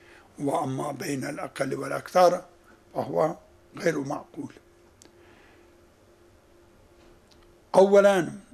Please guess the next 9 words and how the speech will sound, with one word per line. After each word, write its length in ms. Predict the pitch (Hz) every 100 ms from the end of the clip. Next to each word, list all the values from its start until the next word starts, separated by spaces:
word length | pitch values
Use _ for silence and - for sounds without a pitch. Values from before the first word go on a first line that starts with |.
| -
نحاول 760 | 151 131 - 202 247 165 156 151 - - _ -
فهم، 460 | - 202 175 135
لأجل 580 | 143 160 147 139 151 151
فهم، 520 | - 208 165 143 143
مقدمة 600 | 135 - 135 143 208 220 -
لفهم 720 | 135 135 123 170 123 143 143
إشكال 400 | - - 135 135
السيد 380 | 135 - 135 139
العظم، 560 | 139 - 151 190 190